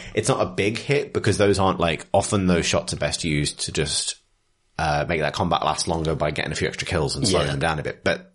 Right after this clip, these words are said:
Speaker 1: like,
Speaker 2: It's not, like, the point of that unit. It's gonna be, really affect stuff like Vanguard Raptors with long strike cr-, crossbows.
Speaker 1: Yeah.
Speaker 2: Um, so it's, it's a, I think they're, like, a hundred eighty points, something like that. So they're not, like, a cheap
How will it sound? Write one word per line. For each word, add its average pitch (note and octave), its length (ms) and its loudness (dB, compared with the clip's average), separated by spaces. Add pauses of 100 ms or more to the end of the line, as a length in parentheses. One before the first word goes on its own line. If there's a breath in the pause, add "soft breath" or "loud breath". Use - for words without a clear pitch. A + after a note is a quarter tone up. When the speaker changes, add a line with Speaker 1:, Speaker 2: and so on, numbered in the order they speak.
Speaker 1:
like, D2+ 340 -4 (120)
Speaker 2:
It's - 100 2
not, D3+ 100 0
like, A2 100 2
the F#2+ 60 -2
point A#2 200 2
of F2+ 60 -2
that D#2+ 120 0
unit. E3+ 220 0
It's G2 80 2
gonna B2 160 4
be, B2 160 2
really A#2 200 4
affect - 320 2
stuff - 280 0
like F2 240 0
Vanguard F2 380 2
Raptors F2 500 0
with F2+ 100 2
long E2+ 160 2
strike - 260 -2
cr-, - 240 -10 (120)
crossbows. G#2+ 360 2
Speaker 1:
Yeah. F#2 140 2 (460 loud breath)
Speaker 2:
Um, F2+ 300 -2
so G#2+ 120 4
it's, F#2+ 160 4
it's F#2 220 2
a, G#2 120 -2 (880)
I G#2+ 40 0
think A#2+ 140 2
they're, G#2+ 120 4
like, G2+ 100 2
a - 60 2
hundred A2+ 200 2
eighty A2 140 0
points, - 300 2
something G#2 120 2
like - 120 2
that. A#2 200 2
So - 120 2
they're E3 80 2
not, - 100 -4
like, F#2+ 140 2
a - 40 -2
cheap - 380 -4